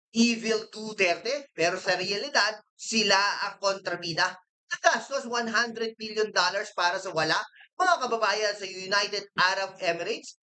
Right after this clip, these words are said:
at Japan. Kayo ba gustong-gusto ng ganoong justice? Hindi. Pili na kayo ng I C C,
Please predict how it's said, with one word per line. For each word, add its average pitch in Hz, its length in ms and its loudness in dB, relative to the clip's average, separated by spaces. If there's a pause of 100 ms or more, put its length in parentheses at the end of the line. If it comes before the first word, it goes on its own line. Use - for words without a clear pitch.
(120)
at 165 160 2
Japan. 180 480 0 (240)
Kayo 277 240 2
ba 349 160 4 (240)
gustong-gusto 214 720 -2
ng 196 80 -6
ganoong 190 400 -2
justice? 190 560 -2 (320)
Hindi. 202 480 2 (400)
Pili 320 240 0
na 339 80 4
kayo 254 320 0
ng 202 160 -8
I 220 240 0
C 208 240 -12
C, - 80 -10